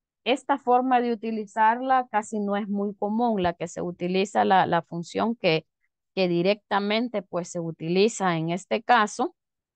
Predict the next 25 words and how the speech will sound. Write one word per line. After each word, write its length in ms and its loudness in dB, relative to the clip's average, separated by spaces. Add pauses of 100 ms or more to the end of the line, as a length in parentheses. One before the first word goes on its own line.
(540)
es 180 -8
la 140 -2
función 520 -6
indirecto, 760 0 (300)
la 140 2
que 120 -2
se 140 -4
utiliza 540 -4
para 240 0
generar 420 0
este 260 -4
tipo 360 -4
de 120 2
referencia 720 -4
de 120 -4
celda, 480 0
¿verdad? 340 -4 (400)
Pero 300 4
también 560 -2
lo 120 -2
podemos 560 -4
utilizar 800 -2
con 260 -4
la 140 -2
función 920 -2